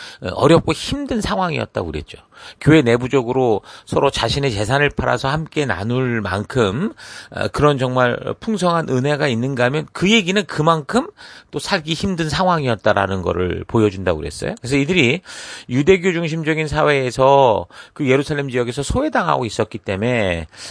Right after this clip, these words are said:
에, 이들을 구제하고 섬기는 일이 마치 요즘도 그 왜 서울역전이나 뭐 이런 데 가보면 매일 노숙자들의 밥을 챙기고 이러는,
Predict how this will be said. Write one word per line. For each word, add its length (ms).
에, 120
이들을 340
구제하고 480
섬기는 760
일이 640
마치 300
요즘도 420
그 160
왜 360
서울역전이나 800
뭐 100
이런 200
데 80
가보면 220
매일 200
노숙자들의 800
밥을 580
챙기고 480
이러는, 500